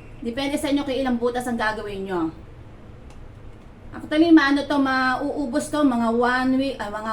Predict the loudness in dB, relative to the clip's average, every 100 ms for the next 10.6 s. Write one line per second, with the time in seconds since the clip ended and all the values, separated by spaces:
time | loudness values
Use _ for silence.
0 | 0 2 2 0 -2 -6 -6 -8 -8 -8
1 | -10 -12 -12 -12 -12 -14 -18 -20 -20 -20
2 | -18 -16 -10 -6 0 2 4 2 2 0
3 | -2 -2 -4 -6 -4 -2 -2 -4 -2 0
4 | 0 0 0 -2 -6 -6 -6 -6 -4 -6
5 | -6 -6 -8 -14 -18 -18 -18 -18 -10 -2
6 | 2 2 0 -2 0 0 -2 -2 -4 -8
7 | -18 -20 -16 -4 0 0 -2 -4 -6 -6
8 | -6 -6 -8 -12 -12 -12 -14 -18 -16 -8
9 | -2 -2 -2 -4 -4 -2 -2 2 6 8
10 | 8 4 2 0 -4